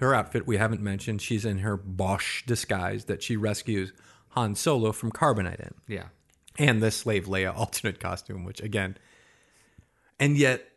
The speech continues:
Speaker 1: so we saying then this takes place, this claims this is, like, right after the loss, sent reeling from the loss of Death Star. The Emperor has ordered swift, meaning
Speaker 2: Mm-hmm.
Speaker 1: Death Star destroyed, swift retribution. So quick.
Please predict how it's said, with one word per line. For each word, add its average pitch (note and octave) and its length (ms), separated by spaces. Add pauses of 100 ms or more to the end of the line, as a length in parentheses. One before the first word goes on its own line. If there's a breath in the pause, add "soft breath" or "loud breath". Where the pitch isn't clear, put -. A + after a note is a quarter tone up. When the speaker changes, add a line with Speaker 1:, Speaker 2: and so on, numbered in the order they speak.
(120)
Speaker 1:
so - 160
we D3 240
saying D3+ 340
then A#2+ 200
this A2 180
takes A2+ 300
place, G#2 340
this G3+ 200
claims A#2+ 500
this A#2 160
is, A2 140
like, F#2+ 220
right G#2+ 260
after A2+ 280
the G2+ 100
loss, F#2 300
sent - 260
reeling A#2+ 280
from G#2+ 120
the G2+ 60
loss G2 120
of G#2 60
Death G2 160
Star. F2+ 200
The G#2 100
Emperor A2 220
has G2+ 200
ordered G#2+ 340
swift, E3+ 560 (340 soft breath)
meaning A2+ 320
Speaker 2:
Mm-hmm. C3+ 80
Speaker 1:
Death B2+ 160
Star C#3 200
destroyed, A2+ 400
swift D#3 500
retribution. B2+ 580 (1040 soft breath)
So - 160
quick. - 400